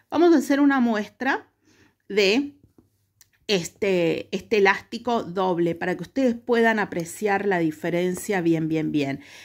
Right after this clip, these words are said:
Entonces, subo dos cadenas, tomo por delante una,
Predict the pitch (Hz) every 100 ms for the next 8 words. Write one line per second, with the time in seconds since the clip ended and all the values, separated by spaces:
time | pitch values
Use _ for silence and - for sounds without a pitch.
0 | - 240 247 220 170 165 - 160 156 _
1 | _ - - 220 202 190 185 - 214 240
2 | 262 285 320 311 - 220 190 175 165 175
3 | _ _ - 302 302 214 202 214 247 247
4 | 240 - 277 277 _ - 208 196 190 240
5 | 403